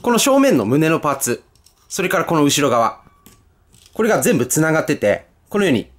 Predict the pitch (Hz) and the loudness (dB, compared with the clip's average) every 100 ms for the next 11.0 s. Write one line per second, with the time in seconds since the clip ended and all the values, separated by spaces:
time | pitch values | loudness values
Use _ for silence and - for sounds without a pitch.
0 | - 208 196 160 156 123 131 147 135 123 | -10 -6 -2 -2 -2 -2 -4 0 0 0
1 | - - _ _ - - - _ - - | -4 -6 _ _ -20 -20 -20 _ -14 -6
2 | 180 214 214 143 214 202 - 214 254 254 | -2 0 0 0 0 0 0 0 0 0
3 | - 233 233 226 196 220 127 104 _ - | 0 0 0 0 2 2 0 -4 _ -12
4 | 180 220 220 196 104 - 196 262 196 113 | -4 0 2 2 0 -2 -2 0 0 -2
5 | 95 92 90 101 - - _ _ _ _ | -4 -4 -4 -4 -6 -6 _ _ _ _
6 | _ - - - - - - - - - | _ -20 -20 -20 -20 -20 -20 -20 -20 -6
7 | 185 190 208 - - - - _ _ _ | 0 0 0 -4 -20 -20 -20 _ _ _
8 | - - - _ _ _ - 214 180 110 | -20 -20 -20 _ _ _ -6 -2 0 0
9 | - 117 - 175 220 214 190 196 - - | -2 -4 -4 -2 0 0 0 0 -2 -6
10 | _ 143 139 131 104 113 101 - - - | _ -4 -2 -2 -4 -4 -4 -2 -4 -8